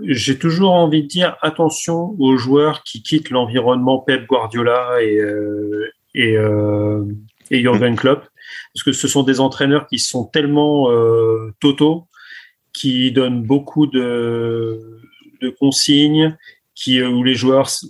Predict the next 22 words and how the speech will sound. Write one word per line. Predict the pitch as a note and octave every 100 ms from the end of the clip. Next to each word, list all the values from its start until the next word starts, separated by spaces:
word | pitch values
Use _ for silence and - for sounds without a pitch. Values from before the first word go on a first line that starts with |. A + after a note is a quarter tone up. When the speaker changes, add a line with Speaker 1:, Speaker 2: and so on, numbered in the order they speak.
| -
Speaker 1:
cadrent | C3+ A#2+ A2 B2
exactement | C3+ A#2 C3 - C3 B2+ C3
ce, | - -
ce | A2 -
qu'il, | - C3
ce | B2+ A2+
qu'il | -
faut | C3+ C3+
faire, | - D3 C3
et | -
cetera. | C3 - B2 C3 E3 - - - -
Et | C#3
quand, | B2+ D3
quand | D#3 F3 F3+ F#3
ils | D#3
arrivent | D#3+ E3
dans | C#3 A2+
un, | A#2 A#2 A#2
dans | A#2+ A2+
un |
nouvel | B2 D3 E3+
environnement, | D#3 C#3 C#3 C3 C3 C3+ D3+ F#3+